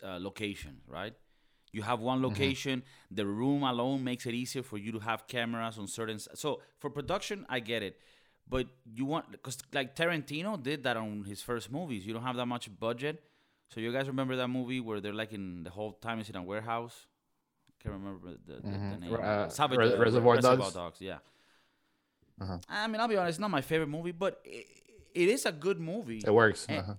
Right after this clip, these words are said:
Speaker 1: and it works. And he's able to have enough of a script and a dialogue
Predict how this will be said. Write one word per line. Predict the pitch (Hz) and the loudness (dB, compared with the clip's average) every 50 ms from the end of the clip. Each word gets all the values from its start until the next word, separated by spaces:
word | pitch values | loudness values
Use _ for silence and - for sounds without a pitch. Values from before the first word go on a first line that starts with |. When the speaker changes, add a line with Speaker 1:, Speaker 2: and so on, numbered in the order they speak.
| - - | -6 -4
Speaker 1:
and | 151 151 - | -4 -2 0
it | 139 139 | -2 -2
works. | 127 123 165 220 214 156 131 - - - _ | 2 2 2 2 2 0 -4 -10 -14 -8 _
And | 117 127 | -6 -4
he's | 135 143 131 160 | -4 -4 -4 -4
able | 170 170 170 175 | -4 -4 -2 -4
to | 156 | -4
have | 131 143 143 147 147 131 - - | 0 0 0 0 0 -4 -10 -8
enough | 113 120 123 139 143 147 147 - - - - - _ _ _ _ _ _ _ _ _ | -6 -4 0 0 0 0 2 0 0 0 0 -12 _ _ _ _ _ _ _ _ _
of | - 131 120 | -8 -6 -6
a | 117 | -4
script | - - - - - - 165 170 160 - - - - - _ _ _ _ _ _ _ _ _ _ _ _ _ _ - | -6 -6 -8 -8 -6 -2 -2 -2 -2 -2 -10 -20 -20 -20 _ _ _ _ _ _ _ _ _ _ _ _ _ _ -8
and | 123 120 | -6 -4
a | 110 | -4
dialogue | 104 87 - 151 170 165 135 113 110 110 113 113 107 | -4 0 2 4 4 4 4 2 2 0 0 -2 -4